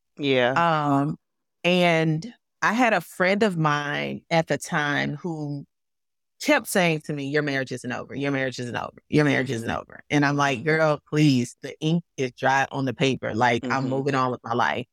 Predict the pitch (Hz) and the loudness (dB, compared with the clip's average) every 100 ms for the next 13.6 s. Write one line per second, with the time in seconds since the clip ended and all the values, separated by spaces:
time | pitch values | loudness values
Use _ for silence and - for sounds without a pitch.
0 | _ - 135 123 127 147 151 160 147 131 | _ -18 -16 -8 -2 0 2 0 0 -2
1 | - 156 143 - 143 135 123 120 156 135 | 0 2 2 0 -2 -2 -4 -6 -4 -2
2 | 135 135 127 131 131 - _ - 139 160 | -2 -2 0 0 0 -4 _ -6 0 2
3 | 160 160 143 131 143 139 131 127 131 127 | 2 2 2 2 2 2 0 0 2 2
4 | - 127 123 127 _ - 139 - 202 - | -2 -8 -10 -12 _ -4 -2 0 -2 -4
5 | _ - 131 127 120 120 104 113 147 - | _ -8 -4 -2 -4 -6 -8 -2 0 2
6 | 139 131 131 139 135 127 123 127 131 _ | 0 0 -4 -4 -4 -4 -2 -2 -2 _
7 | 127 - 208 185 175 - - 139 135 120 | -8 0 4 4 2 -2 -6 0 0 0
8 | 156 135 131 127 - 160 151 147 _ _ | -4 0 2 2 2 4 4 2 _ _
9 | _ 220 214 156 147 143 147 139 - 139 | _ -6 -2 0 2 2 2 0 -2 -2
10 | 131 - 127 117 113 - - _ - 131 | -2 -2 -2 0 -2 -6 -20 _ 0 0
11 | 139 135 135 139 135 127 120 117 123 123 | 0 -6 -4 0 2 4 2 0 -2 -4
12 | - 147 160 202 208 165 233 175 143 139 | -2 -2 0 0 0 2 2 2 2 2
13 | 139 - 101 - 95 | 2 -2 -6 -4 -4